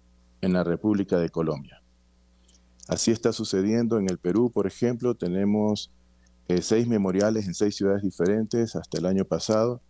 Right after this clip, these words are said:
luego de que, eh, participamos, eh, del octavo Encuentro Panamericano de Posaborto y Acción por la Vida,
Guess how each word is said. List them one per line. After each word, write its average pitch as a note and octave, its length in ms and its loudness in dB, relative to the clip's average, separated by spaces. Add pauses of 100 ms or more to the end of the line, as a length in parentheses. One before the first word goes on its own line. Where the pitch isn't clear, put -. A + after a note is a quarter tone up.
(580)
luego G#2 480 2
de F#2 180 0 (120)
que, E2+ 500 0
eh, E2 320 -2 (200)
participamos, G#2 1200 -2
eh, D#2 680 -2 (100)
del D#2+ 420 -2
octavo G2+ 460 0
Encuentro G2 440 -2
Panamericano F2 680 -2
de D#2+ 60 -4
Posaborto F#2 640 0
y E2 80 0
Acción F#2 300 -2
por D#2+ 180 -2
la E2 100 0
Vida, F#2+ 380 0